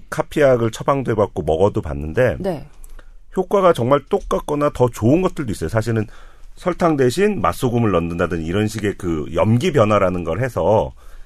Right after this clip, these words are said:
Speaker 1: 그 산과 염기 시간에 예전에 배운 거 기억하시면
Speaker 2: <laughs> 아,
Speaker 1: 뒤에 뭐
Speaker 2: 네네네.
Speaker 1: 붓는 걸 조금 바꿔줌으로써 오히려 더 좋아졌다는 것이 이제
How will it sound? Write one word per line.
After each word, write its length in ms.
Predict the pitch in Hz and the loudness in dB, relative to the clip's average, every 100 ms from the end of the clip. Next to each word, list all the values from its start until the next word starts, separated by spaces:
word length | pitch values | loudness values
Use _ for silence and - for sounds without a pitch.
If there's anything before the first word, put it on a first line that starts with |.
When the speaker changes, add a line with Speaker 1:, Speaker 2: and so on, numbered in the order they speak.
| - - - - - | -14 -16 -18 -18 -12
Speaker 1:
그 400 | 90 85 76 69 | -6 -6 -6 -8
산과 440 | - 165 170 151 | -6 -4 2 4
염기 260 | 98 87 101 | 4 2 -2
시간에 260 | - 101 85 | -2 -2 0
예전에 300 | 76 82 80 | -2 -4 -4
배운 260 | 82 87 | -4 -2
거 80 | 82 | -4
기억하시면 560 | - 92 - - - 160 | -2 -4 -2 -2 0 2
Speaker 2:
<laughs> 80 | - | 2
아, 200 | - - - - | 0 -4 -6 -2
Speaker 1:
뒤에 220 | - 131 | 2 4
뭐 120 | 117 | 4
Speaker 2:
네네네. 120 | - - | 2 2
Speaker 1:
붓는 200 | 123 131 | 2 2
걸 140 | 120 | 0
조금 180 | 165 156 | 0 -2
바꿔줌으로써 720 | 104 - 127 117 110 110 - | -2 -2 -2 0 0 -2 -4
오히려 460 | 107 165 233 180 120 | 0 2 4 2 2
더 100 | 98 | 0
좋아졌다는 720 | 107 107 110 104 104 95 90 | 2 2 2 -2 -2 -2 -4
것이 280 | 92 113 98 | -6 -6 -6
이제 200 | 92 | -6